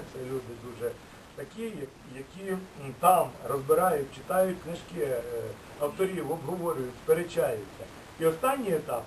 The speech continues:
це президія, це, е, голови обласних організацій, чи, ну, члени президії, це най-най-най такі шановніші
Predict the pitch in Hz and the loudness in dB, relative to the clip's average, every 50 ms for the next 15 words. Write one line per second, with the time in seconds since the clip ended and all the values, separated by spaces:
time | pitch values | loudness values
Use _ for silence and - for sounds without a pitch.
0 | - - 185 190 190 190 190 170 156 180 185 156 139 - - - - - - - | -2 0 0 0 0 -2 -4 -2 2 2 2 2 0 -4 -10 -14 -16 -16 -18 -20
1 | - - - 170 175 180 170 151 104 - - - - - - - - 139 135 131 | -18 -12 -8 -4 -2 0 0 -2 -2 -6 -12 -18 -20 -20 -20 -12 -8 -6 -2 0
2 | 131 127 123 123 120 120 120 123 - - 123 143 175 190 180 170 160 147 147 143 | 0 0 0 0 -2 -4 -6 -8 -10 -6 0 2 2 4 4 4 2 2 2 2
3 | 139 131 123 120 - - - - - - - - - - - - - - - - | 2 2 0 0 -2 -12 -18 -20 -20 -20 -20 -20 -20 -20 -20 -20 -20 -20 -20 -20
4 | - - 127 151 156 - 214 214 - 185 170 156 165 175 160 143 175 165 160 156 | -14 -8 -6 -6 -6 -4 -6 -6 -4 -4 -4 -6 -6 -6 -6 -2 2 2 2 2
5 | 151 - 143 143 135 - - 156 143 135 160 139 120 113 113 117 113 113 113 - | 2 -2 -10 -14 -14 -12 -10 -10 -8 -6 -6 -6 -6 -6 -8 -10 -12 -14 -12 -8
6 | 160 165 165 160 156 147 - - 147 143 170 190 180 143 143 143 135 - - 156 | -4 -2 -2 -2 -4 -6 -12 -12 -12 -8 -6 -6 -6 -6 -10 -12 -12 -8 -4 -4
7 | 139 143 170 165 156 156 156 156 151 147 151 147 131 120 - - - - - - | -2 0 2 2 2 2 0 0 0 0 0 0 0 -2 -4 -8 -14 -16 -18 -18
8 | - - - 143 - 170 143 - 165 165 165 170 156 143 139 131 123 113 - - | -12 -6 -6 -6 -4 -4 -4 -2 0 2 4 4 2 2 2 -4 -6 -8 -12 -12